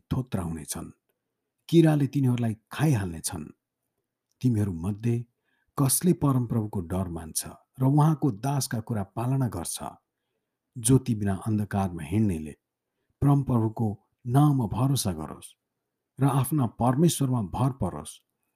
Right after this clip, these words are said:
तर अब तिमीहरू सबै जसले आगो बाल्छौ र जलिरहेको राँको लिल्छौ,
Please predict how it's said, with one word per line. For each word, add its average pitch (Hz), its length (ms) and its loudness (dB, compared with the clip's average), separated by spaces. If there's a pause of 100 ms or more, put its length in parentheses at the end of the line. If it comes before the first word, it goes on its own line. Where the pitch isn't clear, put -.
(360)
तर 107 120 4
अब 92 280 -2
तिमीहरू 90 420 -2
सबै 170 540 0
जसले 135 360 -4
आगो 131 300 -4
बाल्छौ 98 500 -4 (720)
र 156 100 6
जलिरहेको 151 680 4
राँको 123 420 -2
लिल्छौ, 110 760 4